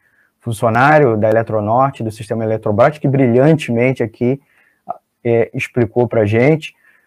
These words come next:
Vocês ficam tranquilos, ouvintes, porque ele vai voltar aqui em breve, vai complementar, né, com mais análise, ainda vai render bastante,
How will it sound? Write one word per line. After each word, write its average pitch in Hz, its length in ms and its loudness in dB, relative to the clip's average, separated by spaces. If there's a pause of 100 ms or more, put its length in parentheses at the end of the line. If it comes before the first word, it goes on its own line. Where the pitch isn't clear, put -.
(220)
Vocês 165 320 4
ficam 220 320 6
tranquilos, 170 600 4
ouvintes, 139 560 0
porque 127 260 -6
ele 156 180 2
vai 143 200 6
voltar 151 400 4
aqui 139 180 -8
em 131 120 -4
breve, 160 560 2
vai 139 180 0
complementar, 139 1080 -4 (420)
né, 151 340 0 (320)
com 120 140 -4
mais 139 320 4
análise, 139 960 4 (200)
ainda 165 380 4
vai 151 180 6
render 147 360 2
bastante, 160 880 -2